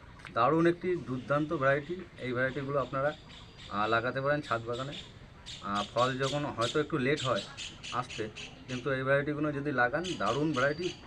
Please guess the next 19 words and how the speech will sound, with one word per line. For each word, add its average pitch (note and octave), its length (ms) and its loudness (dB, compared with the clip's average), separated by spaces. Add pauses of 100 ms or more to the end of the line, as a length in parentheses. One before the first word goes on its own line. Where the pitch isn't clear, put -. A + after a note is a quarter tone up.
(220)
ব্যাপক D3 340 -2 (360)
বিয়ারিং, C#3+ 380 0 (280)
মা-, A#2 220 -6
মানে A#2+ 220 0
বিশাল C#3 400 0
ফল। A2 200 -2 (2750)
দ্বিতীয় D3+ 480 0
নম্বরে F3+ 420 0
রয়েছে F3+ 340 2
যেটা D3 380 2 (640)
আমার B2+ 280 -2
খুব D3+ 160 -4
ভালো C3 240 2
লেগেছে, C3+ 340 -2 (100)
সেটা C#3 200 -4
হলো D3 180 0
সেই, C#3 240 -2 (760)
আহ, G#2 380 -2
আপনার B2 320 -2